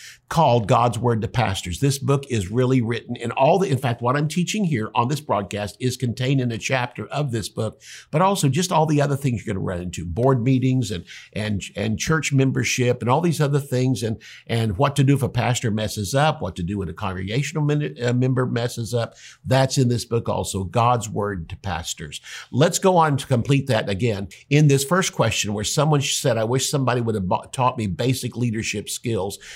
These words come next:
this is what you learn while working in a church. This is why in and after Bible school, you should work with a pastor. Oftentimes, too, you reach graduation and you think your diploma is gonna open a door for you.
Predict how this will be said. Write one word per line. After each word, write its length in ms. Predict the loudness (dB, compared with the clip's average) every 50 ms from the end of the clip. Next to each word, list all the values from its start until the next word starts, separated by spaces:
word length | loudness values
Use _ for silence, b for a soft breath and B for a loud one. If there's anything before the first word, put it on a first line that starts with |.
| B B B
this 320 | 0 2 2 2 4 2 0
is 140 | 0 2
what 260 | 2 2 2 2 2 2
you 180 | 2 2 2
learn 260 | 2 2 0 0 0
while 220 | 2 2 2 2 2
working 380 | 2 0 0 0 -4 -6 -6
in 140 | -8 -8 -8
a 80 | -6 -6
church. 320 | -4 -4 -2 -4 -4 -6 -6
This 220 | -6 -6 -4 -4
is 160 | -4 -4 -2 0
why 300 | 2 2 2 2 0 -2
in 180 | 0 0 2 2
and 140 | 2 2
after 240 | 0 0 -2 0 -2
Bible 420 | 0 2 2 2 2 0 -2 -4 -6
school, 460 | -6 -8 -8 -6 -4 -4 -4 -4 B B B B B B B
you 200 | 2 4 4 4
should 300 | 4 2 2 2 2 2
work 280 | 2 2 2 2 0 -2
with 240 | -2 0 0 0 0
a 140 | -2 -2 -2
pastor. 640 | -2 -2 -2 0 0 0 -2 -2 -4 -6 -6 -8 B B B B B B B B
Oftentimes, 600 | 2 2 2 2 2 0 0 0 0 0 0 0 0
too, 140 | 2 2
you 200 | 4 6 6 6
reach 280 | 4 4 2 0 -2 -2
graduation 720 | 0 2 2 2 0 0 0 2 2 2 2 0 -2 -4 -6
and 200 | -2 2 4 4
you 120 | 4 2
think 300 | 2 0 0 -2 0 0
your 120 | 0 0 2
diploma 540 | 2 0 -2 -2 -4 -2 0 2 2 2
is 80 | 2 2
gonna 220 | 2 0 0 0
open 300 | 0 0 -2 0 0 0
a 80 | 0 2
door 280 | 2 0 0 0 0 -2
for 160 | -2 -4 -4
you. 320 | -4 -4 -6 -8 -10 -14